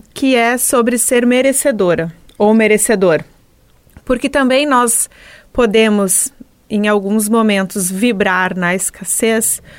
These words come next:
porque acreditamos não ser merecedor do que chega, né? Não ser merecedor da prosperidade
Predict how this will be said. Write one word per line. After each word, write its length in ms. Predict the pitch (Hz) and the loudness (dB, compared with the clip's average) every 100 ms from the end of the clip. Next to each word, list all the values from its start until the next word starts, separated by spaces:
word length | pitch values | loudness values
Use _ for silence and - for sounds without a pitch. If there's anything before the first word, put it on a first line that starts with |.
| - - _ - | -20 -20 _ -4
porque 400 | 294 302 277 269 | 0 0 -2 -2
acreditamos 1300 | 262 269 285 226 294 294 247 220 220 269 - - - _ _ _ - _ - | 0 0 0 0 0 0 2 4 2 2 -2 -6 -10 _ _ _ -20 _ -4
não 300 | 233 262 381 | 0 0 0
ser 340 | - 302 294 | 0 2 2
merecedor 840 | 302 285 285 285 302 226 226 220 294 - - _ _ _ - - _ - | 2 2 0 0 0 2 2 2 0 -4 -16 _ _ _ -20 -20 _ -6
do 140 | 220 | -4
que 100 | 254 | -4
chega, 600 | - - 440 262 214 196 - - | -2 0 0 2 0 -2 -6 -8
né? 260 | 214 233 285 | -2 0 2
Não 200 | 262 285 | 2 2
ser 200 | 285 269 | 0 0
merecedor 600 | 254 240 240 262 226 226 | 2 0 0 -2 0 0
da 120 | 220 | -2
prosperidade 1160 | 220 214 - 233 262 254 262 254 247 220 240 | -2 -4 -2 -2 0 0 0 0 0 0 -2